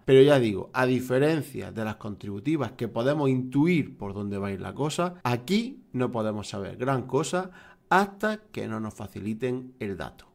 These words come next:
Y básicamente esto es lo que te quería comentar en este corto vídeo. Quería hacer esta aclaración porque sé que muchos de vosotros cobráis pensiones mínimas y quería que supierais esto, que en esa no se aplica el I P C como tal. Y nada, como siempre, si te ha resultado interesante,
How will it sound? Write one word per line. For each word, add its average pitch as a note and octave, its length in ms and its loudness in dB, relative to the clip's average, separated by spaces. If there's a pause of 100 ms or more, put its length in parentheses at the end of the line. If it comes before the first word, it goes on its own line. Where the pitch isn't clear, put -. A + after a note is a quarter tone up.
Y D#3 100 0
básicamente G3+ 640 4
esto G3+ 160 -2
es - 20 0
lo G3 80 2
que E3+ 80 0
te B2 140 -2
quería B2+ 180 0
comentar C#3 460 0
en B2+ 160 2
este B2+ 320 -2
corto C3+ 340 2
vídeo. C#3+ 300 -2
Quería B2+ 220 -2
hacer E3+ 180 -2
esta D3+ 240 -4
aclaración F3+ 880 4
porque G#2+ 320 -8
sé C3+ 220 -2
que C3+ 100 -2
muchos B2+ 320 -2
de A2+ 80 -4
vosotros C#3+ 560 -4
cobráis A#2 380 -4
pensiones G#2 680 -8
mínimas C3+ 600 0 (120)
y C3+ 80 -2
quería B2 260 2
que D#3+ 80 -2
supierais D3 460 0
esto, A#2 400 -4 (140)
que G#2+ 160 -6
en G2+ 100 -4
esa E3+ 540 -2
no C3 200 -2
se F#3 140 -4
aplica C3+ 760 -6
el A#2+ 240 -2
I A#2 60 -2
P G#2 180 -6
C G2 240 -8
como F#2 280 -12
tal. - 220 -14 (840)
Y B2 80 -2
nada, E3 380 2 (160)
como G#2+ 200 -16
siempre, C#3+ 420 2
si F#3+ 160 -2
te A#2+ 80 -6
ha - 20 -6
resultado G#2 320 -8
interesante, C#3+ 680 -4